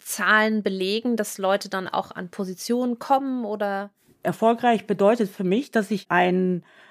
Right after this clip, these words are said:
Speaker 2: beträchtlicher Teil dieser AbsolventInnen für die Volontariate dann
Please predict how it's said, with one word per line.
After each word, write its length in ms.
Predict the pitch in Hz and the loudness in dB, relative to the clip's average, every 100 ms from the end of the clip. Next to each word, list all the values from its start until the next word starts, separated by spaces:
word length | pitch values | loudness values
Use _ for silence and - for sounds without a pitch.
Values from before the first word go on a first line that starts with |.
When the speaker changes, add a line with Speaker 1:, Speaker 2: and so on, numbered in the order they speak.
| _ - | _ -6
Speaker 2:
beträchtlicher 800 | 185 202 220 240 240 233 190 | -2 4 2 2 -2 2 0
Teil 560 | 156 175 214 277 311 311 | 0 2 6 6 4 0
dieser 400 | 208 202 202 - | 0 2 2 2
AbsolventInnen 1080 | 185 - 156 180 262 208 226 226 220 220 214 | 0 -2 2 2 0 -2 0 2 2 0 -2
für 140 | 208 | -2
die 140 | 185 185 | 0 2
Volontariate 840 | 180 175 170 160 151 180 - 240 | 2 0 0 0 2 2 0 -2
dann 640 | 208 208 208 202 196 | 0 0 0 -2 -4